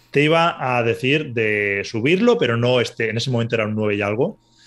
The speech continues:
Le dije, "No te iba a subir todo, mm, iba a llegar a un acuerdo entre un dos y un tres. Oye, como nos han puesto esta norma, si te parece, lo subimos un dos y ya está".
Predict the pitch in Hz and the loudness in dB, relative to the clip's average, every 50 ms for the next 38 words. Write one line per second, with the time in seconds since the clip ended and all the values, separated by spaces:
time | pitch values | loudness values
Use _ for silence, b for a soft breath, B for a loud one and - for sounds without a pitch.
0 | b b b b b - 120 120 117 123 117 123 143 - 147 127 - - 117 110 | b b b b b -4 -2 -2 -2 -2 -2 -2 0 2 2 0 0 0 -2 -2
1 | 101 95 - 110 113 139 170 214 247 254 208 - 156 151 123 120 120 120 117 117 | -2 -2 -2 0 2 2 2 2 2 0 -4 -8 -8 -6 -2 -2 0 0 0 -2
2 | 113 113 107 - _ _ _ - 151 160 160 151 147 135 131 135 135 120 135 135 | -2 -4 -8 -10 _ _ _ -2 0 2 2 2 2 2 2 0 0 2 0 0
3 | 127 127 123 120 117 123 120 123 117 113 104 113 113 117 117 117 123 120 113 117 | 0 0 0 0 0 0 0 0 0 0 0 -2 -2 -2 0 0 0 0 0 -2
4 | 110 107 92 107 117 160 190 185 - - _ - 147 135 120 101 98 95 - 110 | -4 -4 -2 -2 -2 -2 -2 -4 -8 -16 _ -6 -4 -2 -2 -2 -4 -6 -6 -4
5 | 107 110 117 131 135 113 120 110 - 117 - - 101 101 104 104 110 123 120 - | -4 -2 -2 -2 -2 -2 -4 -4 -6 -6 -6 -6 -6 -6 -6 -6 -6 -8 -8 -8
6 | 113 101 90 101 101 101 - 117 104 95 92 - 101 98 104 104 98 95 90 85 | -8 -8 -6 -6 -6 -4 -4 -4 -4 -4 -6 -6 -6 -6 -6 -6 -8 -8 -10 -8
7 | 90 95 107 110 95 87 80 - - - - | -8 -8 -8 -8 -12 -16 -18 -20 -20 -20 -20